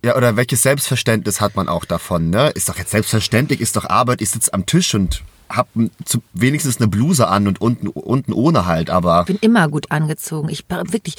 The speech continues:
Speaker 2: ich könnte das gar nicht, mich in einem Jogginganzug unten dann hinsetzen und die, de-, denen meine Präsentation zu präsentieren. Das ist richtig, äh, das ist jetzt aber auch nur meins, das ist kein Gesetz, ne? Aber ich brauche dann eine gute, äh,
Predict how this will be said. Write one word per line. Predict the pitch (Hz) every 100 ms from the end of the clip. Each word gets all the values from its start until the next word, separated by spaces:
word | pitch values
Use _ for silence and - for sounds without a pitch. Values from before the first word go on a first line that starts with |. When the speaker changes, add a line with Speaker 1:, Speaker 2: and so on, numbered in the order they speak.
| - -
Speaker 2:
ich | -
könnte | - 262 254
das | 196 185
gar | - 202
nicht, | 226 190
mich | 208 185
in | 190 190
einem | 185
Jogginganzug | 175 214 214 196 180 190 - 202
unten | - 196 190 175
dann | 185 185 180
hinsetzen | 190 202 185 - -
und | 175 180 - - -
die, | 190 190
de-, | - 139 190 214
denen | 202 196 196
meine | 185 185
Präsentation | 185 196 180 180 185 - 220 214
zu | -
präsentieren. | - - 151 156 - - 156
Das | 160
ist | 160 -
richtig, | 208 - 214 -
äh, | - 180 175 - - - -
das | 214 139
ist | 160
jetzt | 175 165
aber | 165 160
auch | 156
nur | 170 151
meins, | 156 185 175
das | 147
ist | 147
kein | - 165
Gesetz, | 147 165 214 - -
ne? | 180
Aber | 165 156 160 - - -
ich | 202 -
brauche | 170 156 196 - 190 185
dann | 185 165 175
eine | 175
gute, | 151 190 - 190 175 175 175
äh, | 165